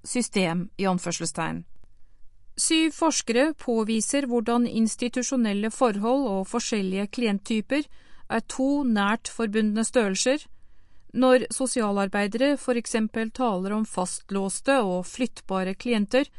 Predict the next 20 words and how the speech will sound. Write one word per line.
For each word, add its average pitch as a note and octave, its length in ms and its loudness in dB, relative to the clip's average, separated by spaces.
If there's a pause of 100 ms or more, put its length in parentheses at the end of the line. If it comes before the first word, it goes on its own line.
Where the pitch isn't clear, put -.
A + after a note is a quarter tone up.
(500)
forteller C4 480 4
denne A#3+ 320 4
kategorisering A#3 960 0
en A3 100 0
hel B3+ 420 2
del B3 300 2
om A#3+ 120 2
behandlingsarbeidets G#3 1400 0
forandringskrav. E3+ 1040 -2 (1200)
På D#4+ 120 2
samme D4 300 6
måte C#4+ 420 4
gir B3+ 320 0
betegnelsen A#3 720 0 (240)
kverulant, G#3+ 840 -2
i A3 140 -4
anførselstegn, G#3+ 840 -2 (580)
og C4 320 6
andre B3 480 4
problemidentiteter, A3 1400 0